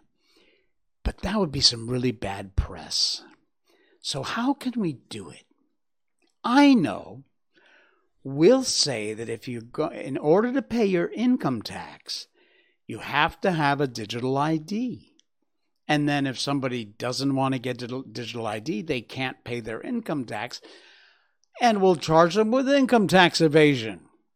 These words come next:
Right, brilliant. India is now gonna let banks use biometrics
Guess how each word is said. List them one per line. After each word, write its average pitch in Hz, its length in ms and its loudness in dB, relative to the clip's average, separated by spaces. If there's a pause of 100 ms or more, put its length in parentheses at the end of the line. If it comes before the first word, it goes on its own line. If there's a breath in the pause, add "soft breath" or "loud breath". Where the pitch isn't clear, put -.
(140)
Right, 240 840 0 (120)
brilliant. 254 840 2 (840 soft breath)
India 175 720 0 (500)
is 143 220 0
now 170 220 4
gonna 160 200 4
let 147 320 2
banks 160 400 -2
use 143 420 -2 (440)
biometrics 175 1080 0